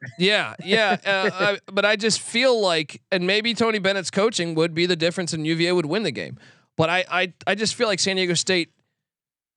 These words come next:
Speaker 2: is a, I put it, I'll put it like this. If you gave Tony Bennett San Diego State's roster, I think they would go farther than Virginia would go this year.
Speaker 1: With Brian Dutcher, I completely agree. And
Speaker 2: Yeah.
Speaker 1: that's kind of my whole thing is Virginia's culture,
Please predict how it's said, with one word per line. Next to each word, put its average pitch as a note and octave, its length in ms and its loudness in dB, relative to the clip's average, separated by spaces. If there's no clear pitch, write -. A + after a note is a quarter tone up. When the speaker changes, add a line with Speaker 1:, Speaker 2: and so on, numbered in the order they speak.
Speaker 2:
is E3 160 2
a, E3 240 -2
I G3+ 100 2
put C#4 200 0
it, A3+ 80 -4
I'll G#3+ 80 2
put C4 140 2
it A#3+ 60 -2
like F#3 160 2
this. D3+ 220 0
If C3 80 -8
you G#3 120 0
gave A#3+ 220 2
Tony G#3+ 300 0
Bennett E3+ 320 0
San F3 200 0
Diego E3+ 200 0
State's D#3+ 320 -2
roster, D#3 460 -2
I D3+ 100 2
think E3+ 180 -2
they E3 120 2
would D#3+ 120 0
go D3+ 120 2
farther D3+ 680 0
than D3 180 -2
Virginia C#3 360 0
would B2 120 -4
go B2 120 0
this A2+ 220 -4
year. A#2+ 160 -10
Speaker 1:
With B2+ 180 -2
Brian B2+ 260 2
Dutcher, B2+ 340 0
I C#3+ 280 2
completely A#2+ 540 0
agree. A2 320 0
And A2+ 80 0
Speaker 2:
Yeah. C#3+ 80 2
Speaker 1:
that's C#3 120 -6
kind E3 220 0
of C#3 60 -6
my B2 120 0
whole B2+ 180 0
thing B2+ 260 -2
is B2 220 -2
Virginia's D#3+ 440 2
culture, C#3+ 560 -2